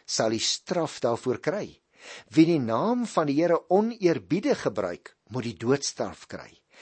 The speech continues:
Die hele gemeente moet hom met klippe doodgooi." Nou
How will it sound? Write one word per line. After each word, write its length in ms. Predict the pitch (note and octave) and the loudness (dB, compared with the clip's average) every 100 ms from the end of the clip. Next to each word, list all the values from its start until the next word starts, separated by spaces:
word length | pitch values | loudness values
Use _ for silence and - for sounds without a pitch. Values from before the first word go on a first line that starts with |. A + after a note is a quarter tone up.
| - | -10
Die 120 | - E3 | -4 -2
hele 260 | C#3 C4+ A#3+ | 4 4 4
gemeente 760 | - B2 A#2 F#3 G#3+ - F#2 - - | 2 -4 -2 0 0 0 -8 -10 -6
moet 200 | C#3 C#3 | -4 -2
hom 160 | C3 | -4
met 200 | B2+ - | -4 -6
klippe 400 | - E3+ - E3+ - _ _ _ | -4 -2 0 -4 -6 _ _ _
doodgooi." 640 | - A#2 A#2+ - - F2 D2 _ _ _ - - - | -8 0 0 -2 -10 -12 -12 _ _ _ -20 -12 0
Nou 140 | G3 | 0